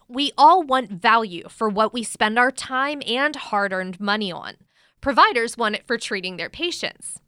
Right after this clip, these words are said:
The patients and policyholders want it for the care they're receiving. Their health insurers want it for the risk they're taking. And you, a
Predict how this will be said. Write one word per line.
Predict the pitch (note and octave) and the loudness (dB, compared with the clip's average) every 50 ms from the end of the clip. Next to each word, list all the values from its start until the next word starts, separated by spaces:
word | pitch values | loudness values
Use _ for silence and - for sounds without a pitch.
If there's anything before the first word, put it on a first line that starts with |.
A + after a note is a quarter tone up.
| _ _ | _ _
The | G3 | -14
patients | G3 - D4 D#4 D#4 - B3+ G3+ G#3 C4 - - - | -8 -6 -4 -4 -4 -4 -4 -4 -6 -6 -10 -8 -6
and | G#3 G#3 G3+ | -6 -6 -6
policyholders | G#3 - D#4 F#4 G4 G4+ F#4+ - C4 B3 G#3 G3+ F#3 F#3 F#3 F3+ G#3+ B3+ C4 - | 0 2 2 4 4 2 -2 -2 -4 -4 -2 -2 -2 -2 -2 -2 -2 -4 -6 -8
want | G#3+ G3+ A#3+ D4 G4+ G#4 - - | -8 -4 -4 -2 -2 -4 -6 -4
it | G#3+ A3 G#3+ G#3+ | -4 -4 -4 -6
for | - _ A#3 G#3+ G#3 | -6 _ -4 -4 -2
the | A3 A3+ A3+ | -4 -6 -6
care | - B3 G3+ F#3 F3+ | -4 -4 -2 -2 -2
they're | F3 F#3 F3 F3+ F3 | -4 -4 -6 -6 -6
receiving. | F3+ D3 - - C#4+ D4 C#4+ G#3 - - - - _ _ _ _ _ _ _ _ _ _ | -10 -12 -8 -4 -4 -4 -2 -4 -6 -8 -10 -16 _ _ _ _ _ _ _ _ _ _
Their | - G#3+ A3 G#3+ | -2 0 0 0
health | - - G4+ A#4+ A#4+ - | 2 4 4 4 4 2
insurers | D#4 B3 A#3 - C4+ G#3 F#3 F3+ F3 G#3 C4 C#4 - | -4 -4 -4 -4 -2 -2 -2 -2 -2 -2 -2 -4 -6
want | A#3 F#3+ F3+ F3 F3+ | -6 -6 -4 -4 -4
it | G3 - | -4 -6
for | - - - F#3 F3 F3 | -8 -10 -8 -6 -6 -6
the | F3+ G3+ | -6 -6
risk | F#3 G#3 D4 F#4+ - - - | -2 0 0 0 0 -4 -10
they're | B3+ G3+ F3 D#3 - | -8 -8 -8 -8 -8
taking. | - A#3 F#3+ - - C#3+ - - - G#3 _ _ - | -8 -10 -10 -8 -10 -12 -12 -14 -18 -20 _ _ -8
And | G#3 G3+ G3+ | -8 -6 -6
you, | G#3+ C#4+ F#4+ D#4+ A3+ A#3 C#4 D#4+ - | -6 -4 -4 -4 -4 -4 -6 -6 -6
a | A3 G#3 A3 | -8 -8 -8